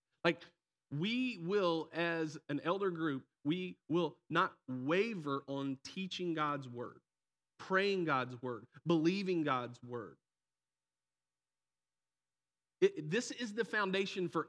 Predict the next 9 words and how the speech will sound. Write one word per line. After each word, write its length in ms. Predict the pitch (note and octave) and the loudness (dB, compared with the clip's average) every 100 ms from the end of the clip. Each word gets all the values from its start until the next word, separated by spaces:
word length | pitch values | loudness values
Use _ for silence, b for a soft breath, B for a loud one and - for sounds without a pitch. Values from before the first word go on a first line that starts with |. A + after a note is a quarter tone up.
| - | 4
everything 540 | G3+ A#3+ A#3+ A#3 A3+ | 4 4 -2 -2 -2
that 120 | G#3 | -2
we 140 | F#3 F#3 | -2 2
do. 200 | D#3+ B2+ - _ _ _ _ _ _ _ _ _ _ _ _ _ _ _ _ _ _ _ _ _ _ _ _ _ _ _ - | 2 0 -6 _ _ _ _ _ _ _ _ _ _ _ _ _ _ _ _ _ _ _ _ _ _ _ _ _ _ _ -4
We, 140 | G3+ | -2
we 140 | F3 G#3 | -2 -2
will 180 | E3 C3 | -2 -6
teach 400 | - B3 C#4 - E3 | -6 -4 -4 -6 -6
this 520 | F3+ G3+ C#3+ C#3 - | 2 4 4 -2 -12